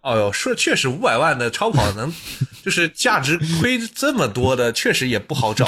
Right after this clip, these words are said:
Speaker 2: <laughs> 对。就是，
Speaker 1: 嗯。
Speaker 2: 你看保时捷，保时捷其实也会亏着，但是就是你买，买对车型的话，对吧？当时那个九幺幺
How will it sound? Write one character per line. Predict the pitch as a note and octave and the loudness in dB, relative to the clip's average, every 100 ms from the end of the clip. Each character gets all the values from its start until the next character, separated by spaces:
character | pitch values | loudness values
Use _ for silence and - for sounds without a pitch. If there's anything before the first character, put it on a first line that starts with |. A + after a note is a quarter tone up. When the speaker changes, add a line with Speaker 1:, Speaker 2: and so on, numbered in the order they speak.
| - | -2
Speaker 2:
<laughs> | G#2+ - | -8 -6
对。 | - E2+ _ _ - _ - - - _ - G3 B3+ A#3 - | -6 -6 _ _ -20 _ -20 -20 -20 _ -6 -4 0 0 2
就 | C3+ | 2
是， | B2 A2+ G#2 F#2+ | 2 2 2 -2
Speaker 1:
嗯。 | - - | -8 -4
Speaker 2:
你 | D3+ | -2
看 | |
保 | E3 A2+ | 2 2
时 | B2 | 2
捷， | A#2+ - | 0 0
保 | A#2+ G#2+ | 0 2
时 | |
捷 | D3 | 2
其 | G3+ | 2
实 | G3 | 0
也 | E3 | 0
会 | F#2+ | -2
亏 | G#2 F3 | -2 -2
着， | D3 | 0
但 | C3+ | 0
是 | C3+ | -2
就 | |
是 | A#2+ | -2
你 | A#2 B2 - | -4 -6 -8
买， | A#2+ F2 D2+ - | -6 -6 -8 -10
买 | G2+ E2+ | -6 -2
对 | F2+ C#3 | 0 0
车 | - E3+ | 2 0
型 | A#2 C#2+ | 0 -4
的 | G2+ A2+ | -4 -2
话， | A#2 F#2+ D#2 | 0 -2 -4
对 | F2 | -4
吧？ | F2+ | -4
当 | F2+ A2+ | -2 -4
时 | - F#2 | -2 -2
那 | F#2+ A2+ | -2 -2
个 | |
九 | G2+ F2 | -2 -2
幺 | D#2 | 0
幺 | G#2+ A#2 | 2 2